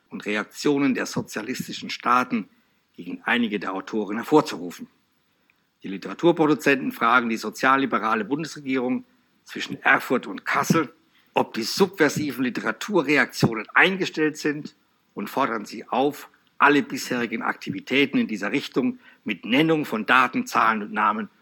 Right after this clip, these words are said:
öffentlich zu dokumentieren.“ Diese verlangte Aufklärung hat es aus meiner Sicht leider nicht gegeben. Es gibt eben nur ganz wenige Spuren zu dieser natürlich geheimen Aktion, das ist ja klar.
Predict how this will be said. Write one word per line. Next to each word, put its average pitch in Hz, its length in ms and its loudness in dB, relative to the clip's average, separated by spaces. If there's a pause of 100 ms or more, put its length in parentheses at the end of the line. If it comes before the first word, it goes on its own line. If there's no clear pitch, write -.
(240)
öffentlich 95 680 -10 (140)
zu - 160 -12
dokumentieren.“ - 760 -16 (1300)
Diese 95 240 -6
verlangte 104 420 -2
Aufklärung 127 380 0
hat 120 140 0
es 127 180 -2
aus 135 240 -8
meiner 135 280 4
Sicht 127 280 -4
leider 107 320 2
nicht 127 240 2
gegeben. 175 480 2 (320)
Es 117 160 -8
gibt 127 260 -2
eben 120 220 0
nur 110 220 0
ganz 127 320 -2
wenige 113 280 2
Spuren 117 460 -4
zu 92 80 -8
dieser 87 320 -4
natürlich - 640 -8
geheimen 120 880 2
Aktion, - 720 -10
das - 160 -10
ist - 140 -6
ja - 120 -4
klar. - 460 -10